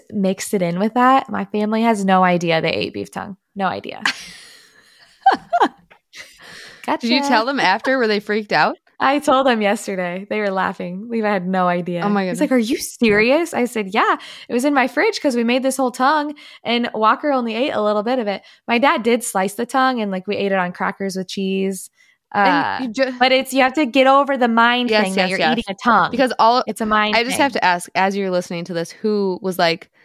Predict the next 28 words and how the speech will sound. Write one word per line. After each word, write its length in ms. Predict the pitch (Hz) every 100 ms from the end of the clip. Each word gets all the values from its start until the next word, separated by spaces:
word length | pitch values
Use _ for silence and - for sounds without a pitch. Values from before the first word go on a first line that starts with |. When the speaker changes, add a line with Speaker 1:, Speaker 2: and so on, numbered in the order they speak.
| _ _ _ _ -
Speaker 2:
moving 280 | 202 196 202
their 100 | 185
tongue 220 | - 180
in 60 | 180
their 80 |
mouth, 200 | 175 165
thinking 380 | 165 190 185 208
about 360 | 208 185 175 -
ripping 480 | 170 170 185 185 175
the 60 |
skin 440 | 170 - 180 165 165 180 170
<laughs> 180 | - -
off 340 | - 170 - -
of 160 | 247 -
the 180 | - 202
Speaker 1:
Yeah. 140 | 202 190 151 -
Speaker 2:
Anyway, 260 | 240 196 180
sorry 220 | 208 180
about 180 | 175 175
that. 160 | - - - 311 -
Um, 320 | 269 277 311 -
<laughs> 140 | - 392
Speaker 1:
Yeah. 300 | 254 453 427 - - - - - -
Sorry 260 | 277 302
about 240 | 262 220 214
that. 520 | 320 453 226 190 339 -
Speaker 2:
<laughs> 40 | _ - - - _ -
Uh, 400 | 185 233 214